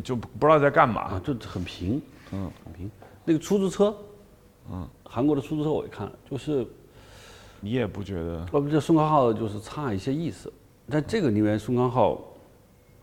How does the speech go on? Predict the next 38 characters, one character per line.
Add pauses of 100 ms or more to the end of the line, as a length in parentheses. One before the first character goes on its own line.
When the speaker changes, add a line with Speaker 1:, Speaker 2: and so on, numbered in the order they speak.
(640)
Speaker 2:
他
可
能 (1040)
Speaker 1:
又
找
着
感
觉
了。 (180)
Speaker 2:
那，
他，
当
然，
我
觉
得
剧
本
和
导
演
的
控
制，
尤
其
是
剧
本， (160)
给
他
的
台
词、
给
他
的
戏，